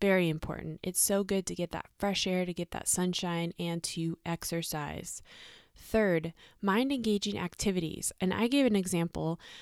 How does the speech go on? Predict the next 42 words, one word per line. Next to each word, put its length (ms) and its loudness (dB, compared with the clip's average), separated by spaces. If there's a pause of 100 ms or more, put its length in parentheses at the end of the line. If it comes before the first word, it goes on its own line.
(140)
of 240 -2
playing 380 2
solitaire 680 2
with 300 2
actual 720 4
cards. 720 2 (200)
This 160 2
is 80 0
not 240 0
something 340 0
I 120 2
do 340 0 (100)
on 140 2
a 60 0
regular 400 2
basis, 640 0 (160)
<laughs> 160 0
but 320 0
the 120 -2
time 360 -2
that 120 0
I 140 2
did 240 0
it, 300 2 (440)
it 100 0
was 180 -2
kind 260 -2
of 100 -10
freeing. 540 2
I 120 0
let 200 0
my 140 2
mind 420 2
just 340 0 (380)
be 220 4
in 100 4
the 80 2
cards 380 2
and 140 0
play 260 2
this 240 -2
game. 420 -2